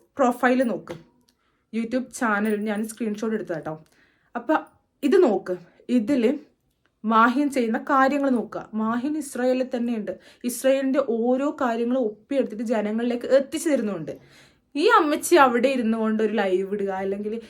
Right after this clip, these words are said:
എടങ്ങ് ഇരുന്നു കൊണ്ട് ഇതുപോലുള്ള കാര്യങ്ങൾ അങ്ങ് പറഞ്ഞുകൊണ്ടേ ഇരിക്കുക, ഇതിനൊന്നും മാഹിന് ടൈമില്ല. ഇവരിങ്ങനെ പറയുന്നത് പറഞ്ഞുകൊണ്ടേ ഇരിക്കട്ടെ. ഇവരുടെ മെയിൻ പ്രശ്നം എന്ന് പറയുന്നത് അസൂയ, ജലസി, അതാണ് ഇവർക്ക് പിടിപെട്ടിട്ടുള്ള രോഗം. ഒരു മനോരോഗമായിട്ട് അത് മാറാൻ ചാൻസ് ഉണ്ട്.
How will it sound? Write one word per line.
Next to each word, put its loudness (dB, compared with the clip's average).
എടങ്ങ് 4
ഇരുന്നു 0
കൊണ്ട് 0
ഇതുപോലുള്ള -2
കാര്യങ്ങൾ -2
അങ്ങ് -4
പറഞ്ഞുകൊണ്ടേ -4
ഇരിക്കുക, -4
ഇതിനൊന്നും -2
മാഹിന് 2
ടൈമില്ല. -2
ഇവരിങ്ങനെ -2
പറയുന്നത് 0
പറഞ്ഞുകൊണ്ടേ -2
ഇരിക്കട്ടെ. -4
ഇവരുടെ 2
മെയിൻ 0
പ്രശ്നം -2
എന്ന് -2
പറയുന്നത് -6
അസൂയ, -2
ജലസി, -2
അതാണ് 6
ഇവർക്ക് 0
പിടിപെട്ടിട്ടുള്ള 0
രോഗം. 0
ഒരു 2
മനോരോഗമായിട്ട് 2
അത് -2
മാറാൻ 0
ചാൻസ് -2
ഉണ്ട്. -10